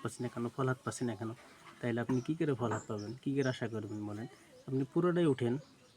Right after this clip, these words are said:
আপনার ফলোয়ার ভিউ না হতে আপনি বলছেন যে, "আমার কনটেন্ট মনিটাইজেশন সেট আপ দিছে না।" আপনি কাজ করেন, কাজ, আপনার তো কাজের কোনো গতি নাই, কারণ আপনি তো ভিডিও ছাড়ছেন,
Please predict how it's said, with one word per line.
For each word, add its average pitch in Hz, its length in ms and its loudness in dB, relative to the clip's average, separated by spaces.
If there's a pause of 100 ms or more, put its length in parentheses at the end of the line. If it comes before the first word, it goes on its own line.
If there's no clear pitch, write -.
(580)
আপনার 147 300 4 (160)
ফলোয়ার 135 400 4
ভিউ 127 300 4
না 120 120 4
হতে 117 300 -4
আপনি 131 260 4
বলছেন 127 340 2
যে, 123 80 0
"আমার 123 180 2
কনটেন্ট 123 380 0
মনিটাইজেশন 123 500 -2
সেট 127 140 -2
আপ 113 80 -2
দিছে 117 340 -4
না।" 107 100 -4 (540)
আপনি - 340 0 (340)
কাজ 160 260 -2
করেন, 117 320 2
কাজ, 131 500 2
আপনার 151 340 2
তো 160 180 6 (140)
কাজের 160 320 6
কোনো 151 260 6
গতি 160 300 10
নাই, 104 220 4 (600)
কারণ 147 220 4
আপনি 151 300 6
তো 151 220 4 (560)
ভিডিও 147 260 8
ছাড়ছেন, 135 560 2